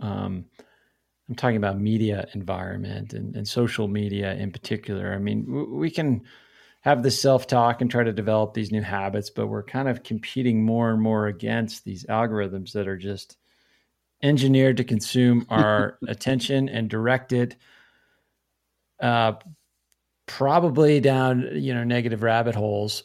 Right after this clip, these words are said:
Speaker 1: Uh, what do we, what do we know about social media right now and, and how it's affecting all of this?
Speaker 2: Uh, you know, social media can be terribly fun, you know, whether it's TikTok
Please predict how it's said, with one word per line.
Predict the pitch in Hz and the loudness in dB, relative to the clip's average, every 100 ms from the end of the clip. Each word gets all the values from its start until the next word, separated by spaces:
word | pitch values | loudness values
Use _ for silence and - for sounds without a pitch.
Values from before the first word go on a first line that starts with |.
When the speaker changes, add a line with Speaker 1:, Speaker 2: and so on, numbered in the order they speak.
| - | -14
Speaker 1:
Uh, | 170 127 - 180 151 - - - | -16 -16 -14 -12 -12 -12 -14 -8
what | 135 156 | 0 2
do | 190 | 4
we, | 175 160 120 - - _ _ _ | 4 4 0 -4 -20 _ _ _
what | - 160 | 0 4
do | |
we | 185 | 6
know | 170 160 | 6 6
about | 143 135 | 6 4
social | - 131 - 117 | 4 2 2 0
media | 113 107 101 98 | 0 0 0 -2
right | - 113 107 107 | -4 -2 0 -2
now | 107 104 104 | -2 -2 -2
and, | 107 107 107 110 | -2 -4 -6 -6
and | 110 | -6
how | 101 107 104 | -4 -4 -4
it's | - | -6
affecting | 101 107 101 104 | -8 -8 -8 -8
all | 104 104 | -8 -10
of | |
this? | - - - _ _ _ _ _ _ _ _ _ - | -12 -16 -20 _ _ _ _ _ _ _ _ _ -6
Speaker 2:
Uh, | 147 147 147 - | -4 -2 -2 -2
you | 175 | 0
know, | 156 135 175 | 2 4 2
social | - 151 139 - | 4 4 4 4
media | 123 139 170 143 120 127 139 - _ | 4 4 4 6 6 6 4 -2 _
can | 127 117 | -4 -2
be | 120 117 | 0 0
terribly | - 120 123 110 | 4 4 4 0
fun, | - - 139 107 98 120 131 | -2 2 4 4 2 0 -2
you | - 110 | -4 -2
know, | 104 | 0
whether | 107 107 107 | 2 4 4
it's | 104 - - | 2 0 -8
TikTok | - - - 113 107 123 | -6 -8 -2 2 2 0